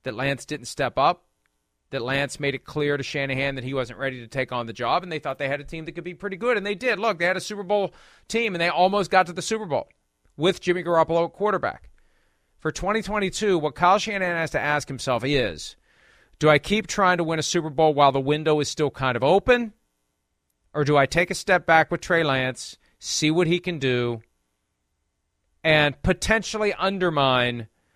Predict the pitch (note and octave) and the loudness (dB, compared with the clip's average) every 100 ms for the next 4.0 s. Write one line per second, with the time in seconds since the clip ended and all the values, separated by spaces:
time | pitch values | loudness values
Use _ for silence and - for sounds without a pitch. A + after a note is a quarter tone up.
0 | _ _ B2+ C#3+ F#3+ G#3 G3+ G3 E3 D3 | _ _ -2 2 2 2 2 2 2 2
1 | C3+ C3 A#2+ - _ _ _ _ D#3+ D3 | 2 2 0 -8 _ _ _ _ -4 -2
2 | - D3 C3 C3 B2+ C3+ D3+ A#2+ F2 G#2 | -2 -4 -2 -2 0 -2 -4 -4 -4 -2
3 | D3 - A3 - A3+ F#3+ D3+ F2+ - - | -2 -4 -12 -6 0 0 0 -6 -20 -20